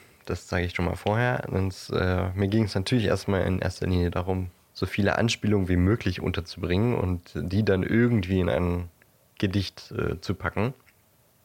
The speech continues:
Und ich dachte, jetzt sind wir, wir sind im, äh, dritten Teil des Buches, deswegen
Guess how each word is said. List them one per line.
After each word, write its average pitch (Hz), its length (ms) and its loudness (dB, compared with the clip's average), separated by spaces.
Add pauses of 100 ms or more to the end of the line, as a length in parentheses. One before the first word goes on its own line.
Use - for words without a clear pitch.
(1000)
Und 107 460 0
ich 95 160 -2
dachte, 101 300 0
jetzt 98 200 2
sind 117 280 0
wir, 107 240 2
wir 104 100 2
sind 117 160 2
im, 98 320 2
äh, 92 200 2
dritten 110 360 0
Teil 98 220 0
des - 120 -2
Buches, 104 380 -2
deswegen 92 440 -2